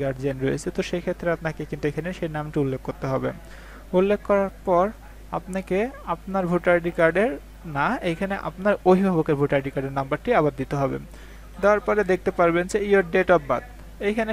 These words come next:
সম্পূর্ণভাবে আপনার জন্ম তারিখটি দেওয়ার পরে আপনাকে সর্বশেষ যে কাজটি দিতে, করতে হবে সে কাজ হলো project type and name। আমি প্রথমে কিন্তু বলে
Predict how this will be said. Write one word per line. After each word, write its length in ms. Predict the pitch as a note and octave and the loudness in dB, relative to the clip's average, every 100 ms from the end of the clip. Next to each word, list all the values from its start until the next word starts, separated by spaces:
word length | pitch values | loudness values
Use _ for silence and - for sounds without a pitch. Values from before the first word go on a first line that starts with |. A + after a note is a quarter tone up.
| G#3+ | -2
সম্পূর্ণভাবে 640 | G3 F3 G3 F#3+ G3 G#3 F3+ | -2 0 -4 -2 -2 0 0
আপনার 220 | F3+ F3 D#3 | 0 -6 0
জন্ম 280 | D#3+ D#3+ E3+ F3 E3+ - | 0 0 -2 -4 -2 4
তারিখটি 540 | E3 E3 E3 - - E3 D3+ | 4 4 -2 -8 -4 0 4
দেওয়ার 300 | D#3 D#3+ D#3+ - | 6 6 2 2
পরে 240 | G3 E3+ G3 - - - - F3+ | 4 6 4 -2 -18 -18 -8 -8
আপনাকে 280 | F3+ G3 G#3 G3+ | -2 2 2 8
সর্বশেষ 440 | G3+ G3 G#3 G#3+ G#3 G3 | 8 8 2 0 -2 -2
যে 80 | F3+ F3 | -2 2
কাজটি 340 | D#3+ - - F3 E3+ - - - E3 | 2 2 -2 -2 -2 -14 -16 -2 0
দিতে, 200 | G3+ G#3+ - | 2 2 4
করতে 240 | G#3 - G#3 | 4 4 2
হবে 220 | F3 D#3 G#3 C4+ | 2 2 -2 -2
সে 100 | - F#3+ F3 | -6 2 6
কাজ 160 | F#3 F3 F3 | 6 6 4
হলো 160 | F3+ D#4+ - | 4 2 6
project 340 | G3+ F#3+ A3 - - | 6 6 4 2 4
type 200 | F3+ F#3 F#3+ | 4 4 -2
and 120 | E3 E3 D3 | -2 -2 -4
name। 160 | B2+ C#3 D#3+ | -6 -6 -6
আমি 120 | F#3 G3 | -4 0
প্রথমে 260 | G3 A3+ A3+ | 0 0 0
কিন্তু 160 | A3 G#3 | 0 4
বলে 120 | F3 | 6